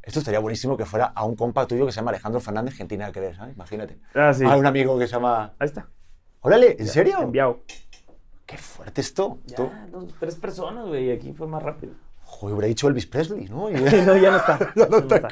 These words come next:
Speaker 2: ya no está.
Speaker 1: Qué dominio.
Speaker 2: En el, en el
Speaker 1: Oye,
Speaker 2: rollo
Speaker 1: ¿qué te
Speaker 2: terrenal.
Speaker 1: pasa? Oye, que este, pues que yo es que, que muchas gracias por la plática, el
Speaker 2: No.
Speaker 1: tiempo, por la tranquilidad. Yo creo que hace falta que de repente no tener tanta prisa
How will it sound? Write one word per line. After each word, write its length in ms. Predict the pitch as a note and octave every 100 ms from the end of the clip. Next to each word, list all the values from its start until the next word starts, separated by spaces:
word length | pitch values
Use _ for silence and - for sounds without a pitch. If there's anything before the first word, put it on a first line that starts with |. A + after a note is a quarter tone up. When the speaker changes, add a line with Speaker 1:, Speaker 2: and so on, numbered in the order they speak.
| -
Speaker 2:
ya 120 | C#3 C3
no 60 |
está. 140 | C#3 -
Speaker 1:
Qué 140 | D3
dominio. 600 | D#3 D#3+ D#3+ G3+ G#3+ B2+
Speaker 2:
En 100 | C3
el, 200 | C3 B2
en 60 | C3
el 40 | C3
Speaker 1:
Oye, 100 | C3+
Speaker 2:
rollo 120 | D#3+
Speaker 1:
¿qué 60 | D#3+
te 80 |
Speaker 2:
terrenal. 240 | D3+ B2 D3+
Speaker 1:
pasa? 160 | -
Oye, 240 | G#2+ D3 C#3+
que 80 | B2+
este, 600 | - A#2 A2 G#2 F#2+ G2 -
pues 180 | F#2
que 440 | - G#2 G2+ G2 F#2
yo 120 | G2
es 120 | C3+ -
que, 420 | - G#2+ G2+ F#2+ - - - - -
que 60 | G2+
muchas 220 | A#2 A#2+
gracias 360 | B2 A#2 A#2+
por 140 | - F#2+
la 100 | F#2+
plática, 340 | A2 A#2 G#2+
el 60 | G2+
Speaker 2:
No. 40 |
Speaker 1:
tiempo, 360 | B2 B2 B2+ A2+
por 100 | A#2+
la 60 | A2
tranquilidad. 600 | A2 G#2+ G#2 A#2+ B2+ B2+ B2+ -
Yo 120 | G2+
creo 100 | A2+
que 80 | C3
hace 120 | A#2+
falta 240 | A#2 A2 A#2
que 60 |
de 60 | G#2+
repente 320 | G#2 A#2 A2+
no 100 | A2+
tener 220 | G#2 G#2+
tanta 240 | A2 G#2+ G#2
prisa 360 | A2+ A#2 C3+